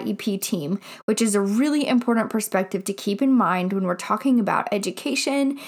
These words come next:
and advocacy and access to services. So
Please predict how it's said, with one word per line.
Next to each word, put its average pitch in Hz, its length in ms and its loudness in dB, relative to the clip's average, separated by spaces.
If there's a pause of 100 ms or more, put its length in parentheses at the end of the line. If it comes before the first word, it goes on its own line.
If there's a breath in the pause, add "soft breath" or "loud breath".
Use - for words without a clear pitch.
(160 loud breath)
and - 160 -2
advocacy 240 680 2
and 208 160 0
access 202 520 -2 (120)
to 226 100 0
services. 320 600 0
So 208 380 2